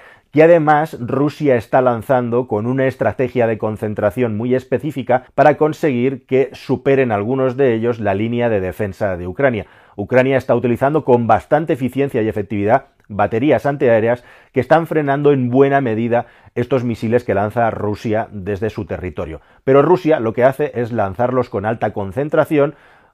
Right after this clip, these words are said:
curiosamente en una táctica que parece muy justamente del país que los fabrica,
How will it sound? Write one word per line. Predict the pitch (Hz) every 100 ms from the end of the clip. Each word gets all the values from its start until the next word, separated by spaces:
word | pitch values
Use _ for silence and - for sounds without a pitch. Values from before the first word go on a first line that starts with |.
| _
curiosamente | 147 190 196 202 180 156 170 147
en | 151
una | 160
táctica | - 151 143 127 143
que | 135
parece | 98 107 123 139 139
muy | 117 123 147 156
justamente | - 127 131 120 127 135 135
del | 113 110 120
país | 123 107 127
que | -
los | 101 120
fabrica, | - 113 120 120 123